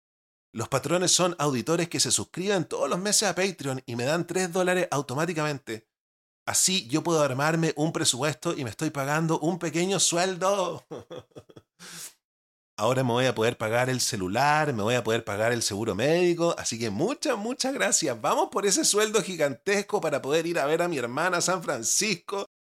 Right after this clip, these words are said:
El universo lo va a traer para mí y para todos ustedes. <laughs> Trabajo de lunes a sábado, ocho horas mínimo. Este es el proyecto por el que me la estoy jugando.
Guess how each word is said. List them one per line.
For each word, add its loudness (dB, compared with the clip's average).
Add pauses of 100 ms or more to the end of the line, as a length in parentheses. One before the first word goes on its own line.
(140)
El 0
universo 4
lo 2
va 6
a 2
traer 0
para -2
mí 0
y -2
para 2
todos 2
ustedes. -2 (160)
<laughs> -16 (760)
Trabajo 2
de 4
lunes 4
a 4
sábado, 4
ocho 0
horas 2
mínimo. 0
Este -2
es 2
el 0
proyecto -2
por 2
el -2
que -6
me -2
la 2
estoy 0
jugando. -2